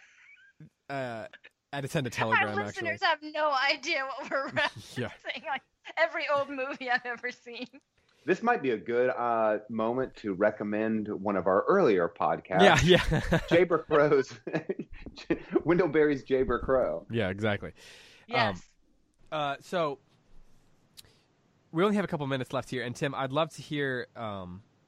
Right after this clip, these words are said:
Speaker 1: as you get ready to read the rest of this book, um, and,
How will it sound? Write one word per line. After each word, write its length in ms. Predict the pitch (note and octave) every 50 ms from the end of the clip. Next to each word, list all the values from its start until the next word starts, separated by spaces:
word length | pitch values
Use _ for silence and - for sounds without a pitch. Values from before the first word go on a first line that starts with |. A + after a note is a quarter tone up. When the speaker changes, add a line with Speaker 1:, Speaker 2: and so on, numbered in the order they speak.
| _ _ _ _ _ _ _
Speaker 1:
as 220 | B2 B2 A2+ A#2+ C#3+
you 120 | F#3 G#3
get 180 | E3+ G3 E3+ C3
ready 260 | C#3+ C3+ B2+ B2 A#2
to 140 | - - B2
read 160 | A#2+ B2 A#2+ A2
the 80 | G#2+
rest 220 | G#2 A2 G#2 - -
of 40 | A2+
this 120 | G#2 -
book, 280 | _ G2 F2 F2+ - - _ _ _ _
um, 320 | A2+ G#2+ G2 F#2+ F2+ F2 F2 _ _ _ -
and, 120 | A#2+ A#2